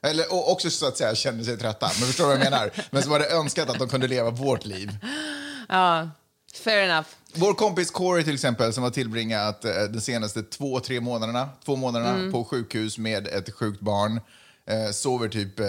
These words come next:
Speaker 1: två timmar, har snittat kanske en till två timmar per natt. Han, min kära fru, han är trött. Om det är någon som jag inte skulle vilja säga fram-, sitta,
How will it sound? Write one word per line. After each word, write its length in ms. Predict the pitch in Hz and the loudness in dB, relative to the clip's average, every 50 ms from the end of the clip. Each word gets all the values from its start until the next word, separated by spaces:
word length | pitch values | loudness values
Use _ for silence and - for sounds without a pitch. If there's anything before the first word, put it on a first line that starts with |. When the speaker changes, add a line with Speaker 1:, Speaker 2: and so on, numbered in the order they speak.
| 101 | -2
Speaker 1:
två 420 | 98 98 - - - - 127 120 113 | -2 -6 -10 -12 -8 -4 -4 -4 -2
timmar, 420 | - 123 107 104 98 98 95 98 | -2 -2 -2 -2 -2 -2 -2 -2
har 160 | 101 98 117 | -2 -4 -4
snittat 340 | 113 - 135 120 - 127 110 | -4 -4 -4 -4 -4 -4 -2
kanske 220 | - 117 104 110 - | -2 -2 -2 -2 -4
en 200 | - 110 110 104 | -2 -2 -2 -4
till 100 | 101 98 | -6 -8
två 160 | - - 107 | -6 -6 -4
timmar 260 | 98 - 101 98 98 90 | -4 -2 -2 -2 -4 -2
per 160 | - 95 98 | -2 -2 -2
natt. 280 | 98 95 95 95 - - _ _ _ _ _ _ _ _ _ _ _ _ | 0 -2 -2 -4 -6 -14 _ _ _ _ _ _ _ _ _ _ _ _
Han, 360 | - 151 123 104 92 92 92 92 - _ _ _ _ _ _ _ _ | -2 -2 -2 -2 -2 -6 -10 -12 -16 _ _ _ _ _ _ _ _
min 180 | - 104 95 87 | -6 -6 -4 -4
kära 300 | - - 101 95 95 92 | -2 -2 -2 -2 -2 -4
fru, 300 | - 104 92 90 90 87 - | -4 -6 -6 -6 -8 -12 -14
han 200 | - - - 117 | -8 -6 -6 -6
är 40 | 98 | -6
trött. 540 | 87 - - 107 92 80 - - - - - - - _ _ _ _ _ - | -6 -4 -4 -4 -4 -4 -6 -10 -12 -14 -14 -16 -20 _ _ _ _ _ 0
Om 160 | - 165 175 | 2 2 4
det 80 | 190 208 | 4 4
är 40 | 214 | 4
någon 280 | 220 226 220 202 190 | 6 4 4 2 0
som 120 | 175 - 175 | -2 0 0
jag 100 | 165 - | 0 0
inte 320 | 185 165 143 120 156 160 | 0 -2 -2 -2 -4 -4
skulle 160 | - - 135 | -4 -4 -4
vilja 180 | 127 131 127 131 | -4 -2 -2 -2
säga 300 | - 139 123 117 113 110 | -2 -2 0 0 0 0
fram-, 320 | 101 - 123 113 - 107 | 0 0 0 0 0 -4
sitta, 240 | 104 - - - - | -6 -6 -4 -4 -6